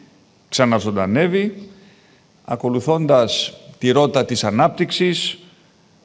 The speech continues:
που έχει χαράξει πλέον ολόκληρος ο Πειραιάς.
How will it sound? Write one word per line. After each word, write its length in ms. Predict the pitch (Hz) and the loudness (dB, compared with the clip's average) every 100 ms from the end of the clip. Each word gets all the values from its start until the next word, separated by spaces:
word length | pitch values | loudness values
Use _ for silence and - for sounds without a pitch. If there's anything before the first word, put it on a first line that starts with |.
| _ | _
που 160 | 120 | 0
έχει 220 | 151 156 135 | 0 0 -4
χαράξει 560 | 135 135 165 - - | 0 2 2 0 -10
πλέον 520 | - 107 127 131 131 - - - _ _ _ _ | -8 -2 0 0 -4 -10 -20 -20 _ _ _ _
ολόκληρος 520 | - 135 - - 101 - | 2 4 4 2 -10 -10
ο 60 | |
Πειραιάς. 480 | 101 95 95 - - | -8 -8 -8 -10 -14